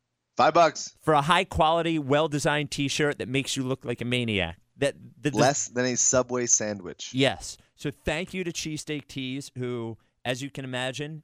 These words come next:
Speaker 2: you don't really make any money when you sell T-shirts for five bucks. So they are, uh, good partners to this, this event. They, this is their second year being a partner.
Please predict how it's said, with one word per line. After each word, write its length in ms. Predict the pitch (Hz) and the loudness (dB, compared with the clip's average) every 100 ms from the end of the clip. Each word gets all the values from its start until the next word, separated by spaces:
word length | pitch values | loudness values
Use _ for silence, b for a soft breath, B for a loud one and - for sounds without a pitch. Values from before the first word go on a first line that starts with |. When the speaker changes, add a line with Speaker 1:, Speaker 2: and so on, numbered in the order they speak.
| _ | _
Speaker 2:
you 180 | 120 120 | -8 -6
don't 200 | 131 123 | -6 -6
really 220 | 131 123 | -6 -6
make 220 | 123 120 | -8 -8
any 140 | 127 | -8
money 280 | 117 123 135 | -6 -8 -8
when 120 | 127 | -10
you 60 | 117 | -10
sell 240 | - 123 | -8 -8
T-shirts 420 | 113 123 113 123 - | -8 -10 -10 -10 -10
for 140 | 117 | -10
five 280 | - 110 98 | -6 -6 -6
bucks. 340 | 104 90 - | -8 -8 -12
So 440 | - 147 123 117 110 b b b | -6 -4 -2 -4 -8 b b b
they 200 | - 123 | -6 -4
are, 360 | 131 123 117 107 - | -4 -4 -4 -6 -8
uh, 220 | 98 85 - - 104 | -10 -10 -14 -20 -10
good 220 | 147 151 | -8 -6
partners 640 | - 170 151 202 196 - _ | -4 -4 -4 -8 -10 -12 _
to 100 | - | -12
this, 380 | 123 120 - - _ | -8 -6 -8 -14 _
this 200 | 123 - | -8 -8
event. 360 | 110 131 180 - | -6 -4 -6 -8
They, 280 | - 110 110 | -8 -6 -6
this 180 | 107 117 | -8 -12
is 60 | 113 | -8
their 160 | 113 107 | -8 -6
second 360 | - 127 123 | -6 -6 -6
year 140 | 123 120 | -8 -6
being 260 | 120 117 | -8 -8
a 40 | 113 | -8
partner. 440 | - 127 139 131 | -6 -6 -6 -10